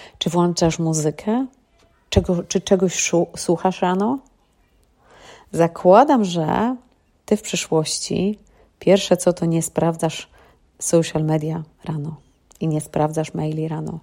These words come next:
tylko zajmujesz się sobą i swoją rodziną.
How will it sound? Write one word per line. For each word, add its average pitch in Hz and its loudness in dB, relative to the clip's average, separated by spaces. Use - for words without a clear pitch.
tylko 151 0
zajmujesz 165 0
się - -10
sobą 214 2
i - -20
swoją 147 -4
rodziną. 147 -6